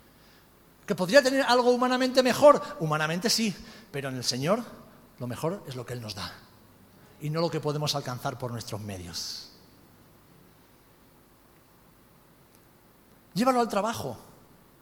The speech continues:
llévalo a los estudios, llévalo al ministerio.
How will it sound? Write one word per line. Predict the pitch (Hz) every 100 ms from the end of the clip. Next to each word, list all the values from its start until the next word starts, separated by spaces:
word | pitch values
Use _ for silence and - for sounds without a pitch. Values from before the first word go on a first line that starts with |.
| - - - -
llévalo | 160 220 220
a |
los | 208
estudios, | 190 - 214 151 104 - - - - - - - - - - - -
llévalo | 175 226 220
al |
ministerio. | 214 202 - 220 190 143